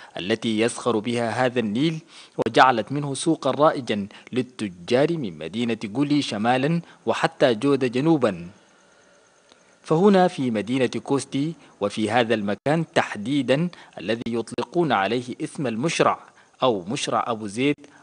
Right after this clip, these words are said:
أو مخاضة أبو زيد، نسبة لمياه النيل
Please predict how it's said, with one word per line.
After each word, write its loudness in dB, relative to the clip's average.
أو 6
مخاضة -2
أبو -6
زيد، -2
نسبة 2
لمياه -2
النيل -2